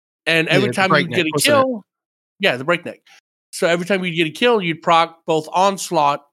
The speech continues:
Speaker 1: and Rampage, so you'd be hitting harder and shooting faster. And Onslaught, that's what Onslaught does, is on every final blow,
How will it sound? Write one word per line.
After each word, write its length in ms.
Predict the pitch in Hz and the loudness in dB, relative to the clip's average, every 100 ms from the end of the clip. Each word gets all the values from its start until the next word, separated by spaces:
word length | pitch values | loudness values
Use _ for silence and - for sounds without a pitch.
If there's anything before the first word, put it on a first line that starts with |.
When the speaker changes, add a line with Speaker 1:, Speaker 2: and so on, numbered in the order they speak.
| _ | _
Speaker 1:
and 560 | 190 247 254 170 143 135 _ | 0 2 2 0 -6 -14 _
Rampage, 600 | 160 139 135 131 135 151 | -2 -2 -2 -2 -4 -4
so 120 | - 156 | -4 -6
you'd 300 | 147 175 165 | -4 -8 -6
be 120 | 156 | -6
hitting 300 | - 170 151 | -4 -2 -4
harder 480 | - 196 233 180 160 | -2 -2 0 0 0
and 200 | 135 139 | -4 -8
shooting 420 | - 143 131 123 | -6 -4 -4 -8
faster. 640 | - 165 190 - 92 - _ _ _ _ _ _ _ _ _ | -4 -2 -2 -4 -12 -18 _ _ _ _ _ _ _ _ _
And 140 | - 165 | -6 2
Onslaught, 640 | 233 330 - 185 143 - | 4 2 2 0 0 2
that's 220 | 180 180 | -2 -2
what 180 | 190 180 - | -4 -4 -2
Onslaught 400 | 170 165 170 147 | -2 -2 -2 0
does, 200 | 190 196 | 0 -2
is 60 | 160 | 0
on 160 | 143 147 | -2 0
every 260 | 170 170 | -2 -2
final 360 | 165 - 135 120 | -4 -4 -4 -4
blow, 580 | 120 226 254 208 196 | -2 2 2 2 0